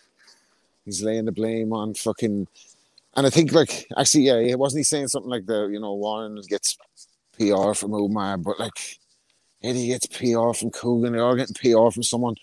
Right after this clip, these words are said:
Who gives a fuck at this point? Will the fucking Furias, whoever is involved, get the fucking finger out, maybe speak to someone's advisor and get one of these fucking fights made, even one of them, like,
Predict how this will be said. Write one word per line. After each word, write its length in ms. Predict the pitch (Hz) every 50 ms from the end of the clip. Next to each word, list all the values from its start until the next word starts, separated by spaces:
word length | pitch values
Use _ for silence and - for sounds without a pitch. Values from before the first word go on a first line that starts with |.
| _ _ _ _ _ _ _ - - - - -
Who 300 | - 151 151 147 139 -
gives 280 | - 156 151 139 127 -
a 120 | 160 147
fuck 460 | - - - - 156 151 147 - - - - -
at 160 | 139 147 -
this 180 | - 151 135 -
point? 300 | - - 165 156 151 120
Will 220 | 139 135 135 139 127
the 100 | 139 117
fucking 520 | - - - 143 151 - - 156 123 123
Furias, 720 | - - - 147 139 156 160 165 143 127 127 127 120 - - _ _ _ _ _ - -
whoever 400 | 127 135 135 143 139 151 165 156
is 120 | 139 117
involved, 500 | 135 131 113 113 113 113 117 117 104 95 _ _ _ _ _ _ _
get 160 | - 156 -
the 80 | - 170
fucking 340 | - - 147 139 - 147 120
finger 400 | - 135 135 123 117 123 110 107
out, 180 | 113 120 113 - _ _ _ _ -
maybe 220 | 139 156 147 147
speak 240 | 131 - - 151 139 135
to 60 | 131
someone's 360 | - 147 139 135 135 131 117
advisor 460 | 135 113 98 117 117 120 110 131 127 -
and 120 | 139 143 120
get 160 | 165 165 143
one 180 | 165 175 175 180
of 80 | 170
these 160 | 180 165 139
fucking 280 | - - 156 - 160 147
fights 300 | - 139 143 135 123 -
made, 260 | 135 135 139 143 127
even 260 | - 190 196 156 180
one 240 | 185 175 165 175 190
of 80 | 196 160
them, 140 | 196 180 135
like, 260 | 107 80 - - _